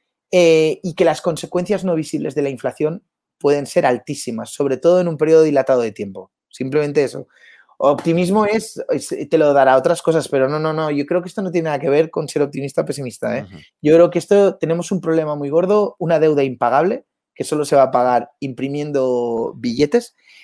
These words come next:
Speaker 1: Y, y no, no, no, no era tanto de ser pesimista o optimista,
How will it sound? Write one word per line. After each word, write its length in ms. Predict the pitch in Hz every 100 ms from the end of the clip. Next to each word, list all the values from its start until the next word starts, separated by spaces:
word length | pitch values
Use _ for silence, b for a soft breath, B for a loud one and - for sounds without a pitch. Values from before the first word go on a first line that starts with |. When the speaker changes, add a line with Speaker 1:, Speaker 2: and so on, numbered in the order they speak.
| b _
Speaker 1:
Y, 520 | 185 170 165 160 151 -
y 160 | 160
no, 120 | 165
no, 140 | 196 202
no, 220 | 202 175
no 180 | 156 190
era 160 | 240
tanto 320 | 240 165 143 139
de 120 | 131
ser 260 | - 170
pesimista 540 | 160 165 165 160 - 143
o 80 | 139
optimista, 600 | 131 - 156 - 247